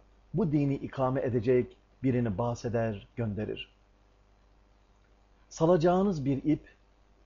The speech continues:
sizi mutlaka Allah'a ulaştırır. Her kim Allah için olursa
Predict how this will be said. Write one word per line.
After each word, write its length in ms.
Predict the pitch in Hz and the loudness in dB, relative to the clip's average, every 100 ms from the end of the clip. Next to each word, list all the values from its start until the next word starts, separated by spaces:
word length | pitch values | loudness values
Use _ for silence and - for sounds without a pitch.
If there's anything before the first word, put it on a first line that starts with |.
| - | -8
sizi 420 | 135 127 147 139 | -4 0 0 0
mutlaka 640 | 160 180 143 - 135 131 - | -4 -4 -4 0 0 0 -2
Allah'a 380 | - 113 107 120 | -2 -2 -4 -6
ulaştırır. 600 | 127 101 92 - 127 - _ _ _ _ _ _ _ _ _ _ _ _ _ _ _ _ _ _ | -6 -8 -10 -10 -12 -12 _ _ _ _ _ _ _ _ _ _ _ _ _ _ _ _ _ _
Her 240 | 185 196 | 2 2
kim 340 | - 185 170 165 _ | 2 2 2 -4 _
Allah 320 | 143 143 170 | 2 2 -4
için 320 | 160 - 135 123 | -8 -8 -8 -4
olursa 640 | 123 131 120 147 139 139 | -4 -4 2 4 4 2